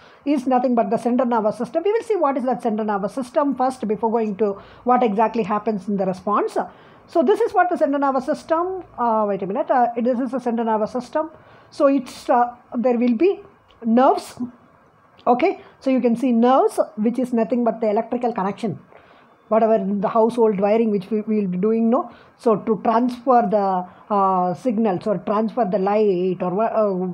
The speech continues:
we will be having electrical wiring system. Same way in our body we will be having nerves. And the next important component of your central nervous system is nothing but spinal cord. And the next important thing is nothing but the brain. Okay,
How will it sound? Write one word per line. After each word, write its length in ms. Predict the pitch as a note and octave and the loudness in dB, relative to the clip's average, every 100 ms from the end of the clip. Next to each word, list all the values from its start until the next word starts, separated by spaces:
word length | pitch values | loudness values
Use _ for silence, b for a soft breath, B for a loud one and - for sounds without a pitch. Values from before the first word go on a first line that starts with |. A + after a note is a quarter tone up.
| F#3+ | -2
we 140 | G#3+ | -2
will 80 | G3+ | 0
be 80 | G3 | -2
having 260 | G#3 A3+ | -2 -2
electrical 460 | G#3+ G3+ G#3+ G#3+ G3 | -2 -2 -4 -4 -2
wiring 360 | F#3 A3 B3 | 0 0 0
system. 480 | A3 A#3+ A#3+ F#3+ F#3 B B | 0 -4 -4 -4 -4 B B
Same 380 | - B3+ C4 C4 | 0 2 4 2
way 160 | A#3 A3+ | 2 2
in 100 | G#3+ | 0
our 160 | G3+ | 0
body 340 | F3+ G3+ A3 D4 | 0 2 2 0
we 140 | A3+ | 0
will 100 | G3 | 0
be 100 | F#3 | -2
having 360 | E3+ F#3 F#3 F3+ | -2 -2 0 0
nerves. 460 | G3 A3+ G#4+ - - b b b b | 2 2 2 -2 -16 b b b b
And 240 | A3+ A#3 | 2 4
the 40 | |
next 260 | A#3 E4+ - | 4 2 2
important 480 | G#4 G4 G4 G4 F4 | -2 2 2 2 2
component 500 | D4 D4 D#4 E4 F4+ - | 2 2 2 0 -2 0
of 240 | B3+ B3 | 0 0
your 200 | B3+ B3 | 0 0
central 240 | B3 A3+ | 0 -2
nervous 260 | A#3+ A#3 A#3 | 0 0 -2
system 280 | B3 - C4+ | -4 -4 -4
is 140 | B3 | -2
nothing 220 | A3+ G#3 | -2 -2
but 160 | G#3 F#3 | -2 -4
spinal 340 | - G#3+ A3+ | -2 0 0
cord. 380 | A#3+ C4 D4 F#4+ - B B B | 0 0 2 0 -4 B B B
And 200 | A#3 A#3+ | 0 2
the 40 | |
next 260 | B3+ D4+ - | 2 0 -2
important 440 | F#4+ F4+ E4+ D4 | 0 2 2 0
thing 140 | C#4 B3+ | -2 -2
is 140 | B3 | 0
nothing 240 | A#3+ A3 | 0 0
but 180 | G3+ F#3+ | -2 -2
the 80 | F#3+ | -2
brain. 460 | E3+ G#3 F#3 C3+ C#3 _ _ - b b b _ - | 0 2 2 0 -8 _ _ -20 b b b _ -2
Okay, 260 | A3+ F4+ | 0 0